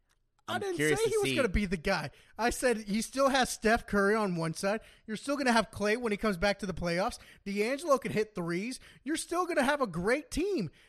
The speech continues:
Speaker 1: And they picked, and they got most of their people to sign back up. They have a little bit more money now. This is a good time for be a Golden State fan.
Speaker 2: You know what it should, what should have happened is Kevin Durant should have waited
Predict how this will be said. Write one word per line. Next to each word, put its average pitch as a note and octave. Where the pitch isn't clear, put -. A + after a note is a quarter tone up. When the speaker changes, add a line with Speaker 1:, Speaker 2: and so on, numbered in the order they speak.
Speaker 1:
And F4+
they E4
picked, -
and C4+
they C#4+
got C4
most A#3+
of -
their C4+
people C4
to C#4
sign A#3+
back C#4+
up. D#4+
They F3+
have A3
a A3+
little A3+
bit B3+
more C4+
money D4+
now. G3
This F#3
is F#3+
a G3+
good F3
time F3
for D#3
be D#3
a D3+
Golden D3+
State C3+
fan. A#2+
Speaker 2:
You G#2+
know B2+
what C#3
it A#2+
should, C3
what B2
should C#3+
have B2
happened G2
is E2+
Kevin D#4
Durant A3
should F#3
have A#2
waited B2